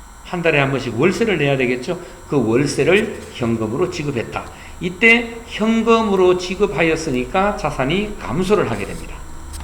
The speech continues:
현금이 나갔으니까. 그때 이 월세, 집세로 지급하는 돈, 기업이 지출하는 돈이기 때문에 비용이 발생한 거죠. 자, 월세 내는 거 뭐라고 배웠죠? 임차료라고 하죠.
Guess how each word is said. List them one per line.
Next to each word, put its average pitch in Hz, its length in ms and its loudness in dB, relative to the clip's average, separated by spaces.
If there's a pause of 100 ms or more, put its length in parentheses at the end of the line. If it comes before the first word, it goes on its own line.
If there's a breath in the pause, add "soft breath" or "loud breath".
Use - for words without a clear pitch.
현금이 135 320 0
나갔으니까. 117 880 -2 (320 loud breath)
그때 175 680 4 (180 loud breath)
이 156 200 0
월세, 139 880 2 (300)
집세로 208 840 2
지급하는 120 640 -4
돈, 92 220 -6 (580)
기업이 131 360 2
지출하는 127 520 0
돈이기 101 380 -2
때문에 135 480 -2
비용이 175 360 2
발생한 90 440 -4
거죠. 117 320 -8 (840)
자, 90 140 -6
월세 143 320 2
내는 160 200 2
거 147 60 -2
뭐라고 135 300 0
배웠죠? 147 500 -2 (640)
임차료라고 107 1040 -4
하죠. 85 200 -14